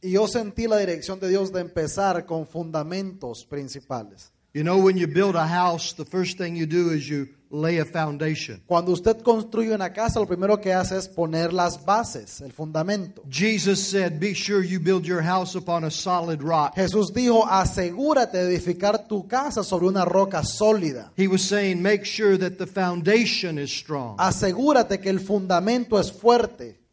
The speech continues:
Speaker 2: And these few statements are just statements that are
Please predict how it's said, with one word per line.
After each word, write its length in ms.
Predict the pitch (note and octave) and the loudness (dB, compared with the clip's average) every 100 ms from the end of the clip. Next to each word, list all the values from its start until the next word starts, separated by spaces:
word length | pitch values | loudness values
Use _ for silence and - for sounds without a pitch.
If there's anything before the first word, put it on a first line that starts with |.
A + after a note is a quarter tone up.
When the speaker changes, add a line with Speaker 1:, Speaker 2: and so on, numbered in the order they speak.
| _ _ _ | _ _ _
Speaker 2:
And 160 | E3+ D#3+ | -4 0
these 240 | A3+ G#3+ - | 0 0 -4
few 240 | A3 A#3 | -2 -2
statements 680 | - - A3 G#3+ F#3+ F#3+ F#3 | -2 0 0 0 -4 -6 -6
are 80 | E3 | -2
just 320 | F#3+ G3 - - _ _ - | -2 -2 -6 -16 _ _ -8
statements 800 | - - A3+ A3 A3 G3+ - E3 | -6 2 2 2 -2 -4 -6 -4
that 180 | G3 F#3 | 0 0
are 240 | E3+ | -2